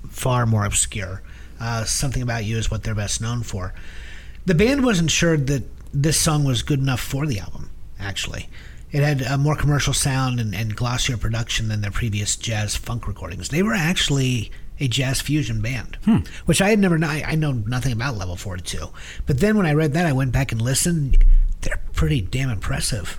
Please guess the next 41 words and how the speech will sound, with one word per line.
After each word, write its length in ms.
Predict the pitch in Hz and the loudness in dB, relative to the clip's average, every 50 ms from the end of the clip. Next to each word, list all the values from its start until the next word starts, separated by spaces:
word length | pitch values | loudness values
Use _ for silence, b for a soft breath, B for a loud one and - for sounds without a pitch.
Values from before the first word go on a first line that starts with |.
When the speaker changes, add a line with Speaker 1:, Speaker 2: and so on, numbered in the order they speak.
| - - | -8 -6
Speaker 1:
I 60 | - 127 | -4 -2
mean, 180 | 131 127 117 | -2 0 0
the 60 | 117 117 | 0 2
jazz 260 | - 170 170 170 - | 2 4 2 2 2
fusion, 380 | - - 160 160 151 147 160 151 | 2 2 4 4 4 4 2 2
the 80 | 143 | 0
funk, 420 | - - - - 139 147 147 - 156 | -2 -2 -2 -2 0 0 0 0 -2
it, 140 | 127 - | -2 -2
it's, 240 | 131 127 - - - - | -2 -4 2 6 8 10
it 180 | - 135 156 170 | 10 10 10 8
is 160 | 196 123 - | 6 4 2
some 140 | - 120 107 | 2 2 2
good 160 | 110 117 - | 0 0 0
stuff. 400 | - - - 180 151 101 - - B B B B B B B B B B | 0 0 0 -2 -2 -2 -4 -6 B B B B B B B B B B
Um, 340 | 160 156 156 151 135 127 - B B B B B B B B B B B B B B B B B | 0 0 2 2 0 -2 -4 B B B B B B B B B B B B B B B B B
but 500 | 185 156 151 180 175 170 175 - - - | 0 4 4 6 4 4 2 -2 -4 0
Something 280 | - 214 233 254 262 233 | 2 2 4 4 4 4
About 280 | 185 185 175 196 208 | 4 4 4 4 4
You, 380 | 185 160 139 123 117 117 117 117 - - - | 4 2 2 2 2 0 0 -2 -2 -4 -4
it, 160 | - 160 165 | 0 0 2
it 140 | 151 175 170 | 2 2 2
became 340 | 180 170 - 180 180 170 160 | 2 4 4 4 4 4 4
their 380 | 143 147 147 143 131 127 110 - | 4 2 2 2 0 0 -4 -6
first 400 | - - - 190 196 185 - - | -4 2 4 6 6 6 4 2
and 160 | 156 147 131 | 2 2 2
their 80 | 127 123 | 2 0
biggest 380 | 113 - 147 143 139 - - | 0 0 2 2 2 0 2
hit 160 | - 151 - - | 0 0 0 0
in 80 | 143 | 0
America. 460 | 143 131 107 95 98 - - 101 113 - - B B B B B B B B B | 0 0 0 0 -2 -4 -4 -6 -8 -8 -8 B B B B B B B B B
Uh, 220 | 147 135 127 131 123 | -2 0 2 2 2
the 160 | 120 147 160 | 2 4 4
album 400 | 170 185 196 185 185 175 170 156 | 4 4 4 4 4 4 4 4
has 160 | 139 123 127 | 4 4 2
now 140 | 165 156 147 | 2 4 4
sold 260 | - - 160 151 147 | 4 4 4 4 4
over 140 | 139 120 120 | 4 6 6
three 320 | - - - - 220 226 | 6 8 8 6 6 6
million 280 | 208 180 165 165 151 135 | 6 6 4 4 4 4
copies 440 | - - 156 165 - 147 135 107 113 | 4 4 4 4 4 4 4 4 4
worldwide, 720 | 127 135 131 117 110 131 143 156 147 120 110 117 120 123 | 2 2 2 2 0 0 2 2 2 2 0 0 0 -2